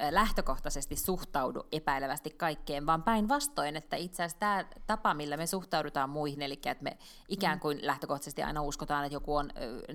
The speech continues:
Speaker 1: jollakulla on hyvät aikeet tai, tai että, että se puhuu totta, niin se on hyvä asia ja se ikään kuin pistää meidän yhteiskuntaa pystyyn.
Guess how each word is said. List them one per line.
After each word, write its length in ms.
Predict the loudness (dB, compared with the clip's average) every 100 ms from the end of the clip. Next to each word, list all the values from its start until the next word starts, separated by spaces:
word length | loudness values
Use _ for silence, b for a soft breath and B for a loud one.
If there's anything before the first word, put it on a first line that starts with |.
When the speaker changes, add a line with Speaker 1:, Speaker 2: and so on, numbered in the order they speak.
| -2
Speaker 1:
jollakulla 640 | 2 4 2 0 -2 2
on 100 | 2
hyvät 240 | 2 0 2
aikeet 460 | -2 -2 -6 -4
tai, 260 | -2 -2 -4 -2
tai 180 | 0 0
että, 260 | -2 -6 -6
että 140 | -10
se 60 | -6
puhuu 340 | -6 -4 -2
totta, 400 | 0 -2 -2 -6 -4 -10
niin 60 |
se 120 | -4
on 100 | -2
hyvä 220 | 2 4 4
asia 280 | 4 0 -4
ja 100 | -4
se 80 | -2
ikään 300 | 0 2 0
kuin 120 | -2
pistää 320 | -4 0 2 2
meidän 200 | 0 -4
yhteiskuntaa 640 | -6 -6 -4 -6 -6 -6
pystyyn. 360 | -6 -8 -4